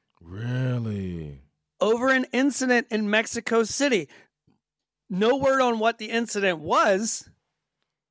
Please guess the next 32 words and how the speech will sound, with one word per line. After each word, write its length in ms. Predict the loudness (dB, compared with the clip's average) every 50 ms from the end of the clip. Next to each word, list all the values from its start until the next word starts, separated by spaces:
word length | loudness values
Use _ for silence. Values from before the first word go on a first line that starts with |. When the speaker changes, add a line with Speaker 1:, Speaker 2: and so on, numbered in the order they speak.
| _ _ _ _ _ _ _ _ -8
Speaker 2:
but 200 | 0 0 2 2
it's 180 | 2 0 -2 0
bad 260 | 2 2 4 4 4
enough 240 | 4 2 2 0 0
to 100 | -2 -2
get 140 | 0 0
him 140 | 0 0 -2
fired 600 | -4 -2 0 2 4 4 4 4 4 2 0 0 -2
and 120 | -2 -2
embarrassing 600 | -2 -2 0 0 2 4 4 2 2 0 -2 -2
enough 260 | -2 -2 0 -2 -2 -4
to 120 | -4 -4
not 240 | -2 -2 -2 -2 -2
wanna, 420 | -2 -2 0 2 2 2 0 -2 -4 -10 _ -4
uh, 160 | -4 -4 -4 -4 -4
to 120 | -2 -2 -2
wanna 300 | 0 0 2 2 2 0
try 240 | 0 2 2 2 2
to 100 | 0 -2
keep 300 | -4 -6 -8 -4 -4 -4
it 60 | -4
a 60 | -2
secret. 520 | -4 -4 -6 -6 -6 -4 -4 -4 -4 -4
So 180 | -6 -6 -6 -4
I 140 | 0 0 0
don't 160 | 2 2 0
know 80 | 0 -2
what 260 | -2 0 -2 -2 -2
the 80 | -4 -8
fuck 240 | -8 -8 -10 -8 -8
happened. 440 | -8 -8 -8 -8 -12 -14 -14 -14 -20 _ _ _ _ _ _ _ _ _ _ -4
Um, 500 | -2 0 0 0 -2 -4 -6 -12 -16